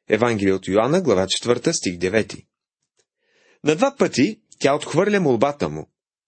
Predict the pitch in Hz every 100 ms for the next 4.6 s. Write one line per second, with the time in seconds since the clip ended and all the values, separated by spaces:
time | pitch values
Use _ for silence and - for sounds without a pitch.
0 | _ _ _ _ - 247 - - _ -
1 | 120 110 98 101 139 127 196 - _ _
2 | _ - 98 123 139 - 185 196 202 _
3 | _ _ 104 123 147 143 190 - 123 113
4 | 127 170 - 87 80